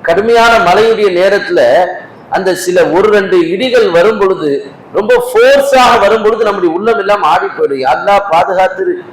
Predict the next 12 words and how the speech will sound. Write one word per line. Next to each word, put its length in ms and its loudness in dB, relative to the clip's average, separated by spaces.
என்று 360 -2
சொல்லக்கூடிய 800 0
அளவிற்கு 840 0
நம் 180 -6
உள்ளங்களை 540 -4
திடுக்கிடச் 500 -6
செய்யும். 440 -10
இது 140 -2
அதையெல்லாம் 960 -2
தாண்டி 540 0
அதற்கு 360 0
அப்பாற்பட்ட 1040 2